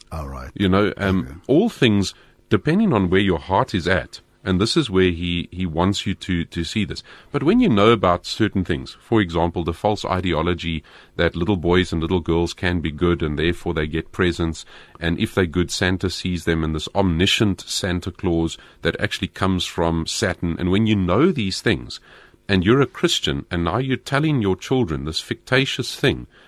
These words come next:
Speaker 2: that's not true, realize the logical impact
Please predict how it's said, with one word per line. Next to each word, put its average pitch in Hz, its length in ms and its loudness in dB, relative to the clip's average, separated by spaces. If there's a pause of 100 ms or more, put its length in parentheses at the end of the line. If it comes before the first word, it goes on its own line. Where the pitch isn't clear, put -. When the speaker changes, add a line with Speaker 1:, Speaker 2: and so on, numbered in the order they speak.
(120)
Speaker 2:
that's 98 200 0
not 95 360 0
true, 80 360 2 (380)
realize 98 600 2
the 92 100 0
logical 90 720 0 (240)
impact 120 560 0